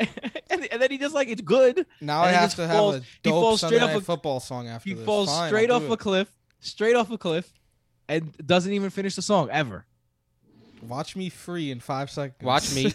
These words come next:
Speaker 2: <laughs>
Speaker 3: Watch me.
Speaker 2: The mother, the goal of this conversation was never Mecole Hardman. I'm sorry. I don't care who's out, who's in. First of all, both those guys tested positive for covid early. So
Speaker 1: They, they tested positive for covid.
Speaker 2: Yeah, but, oh, I don't know. They were on the covid list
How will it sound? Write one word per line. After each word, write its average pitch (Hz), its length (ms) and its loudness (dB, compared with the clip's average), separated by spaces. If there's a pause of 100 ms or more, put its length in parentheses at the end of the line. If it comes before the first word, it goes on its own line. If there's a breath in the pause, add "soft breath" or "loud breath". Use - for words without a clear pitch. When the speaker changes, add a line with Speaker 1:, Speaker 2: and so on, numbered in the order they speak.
Speaker 2:
<laughs> - 100 4
Speaker 3:
Watch 131 280 0
me. 135 240 -2 (760 loud breath)
Speaker 2:
The 170 220 -10
mother, 196 460 4
the 165 380 -2
goal 175 420 4
of 135 120 -2
this 139 160 -8
conversation 131 680 -6
was 135 160 -2
never 160 380 2
Mecole 147 340 -2
Hardman. 131 320 -6
I'm 113 80 -10
sorry. 160 320 -2
I - 20 -2
don't 170 160 -8
care 175 180 -6
who's 170 220 -10
out, 156 220 -4
who's 151 240 -10
in. 147 220 -10 (300 soft breath)
First 208 260 -2
of 214 80 -2
all, 170 220 2
both 165 300 -4
those 175 200 -6
guys 156 260 -2
tested 147 500 -10
positive 135 380 -8
for 123 140 -18
covid 131 360 -10
early. 120 500 -12 (600)
So 135 540 -6 (400)
Speaker 1:
They, 170 140 -2 (140)
they 160 120 -4
tested 160 300 -8
positive 143 340 -4
for 107 80 -18
covid. 92 280 -14 (200)
Speaker 2:
Yeah, 160 240 0
but, 117 220 -10 (240)
oh, 156 100 0
I 143 80 0
don't 156 120 -2
know. 117 160 -10
They 127 100 -6
were 135 120 -4
on 147 100 -4
the 147 80 -6
covid 151 300 -6
list 139 280 -6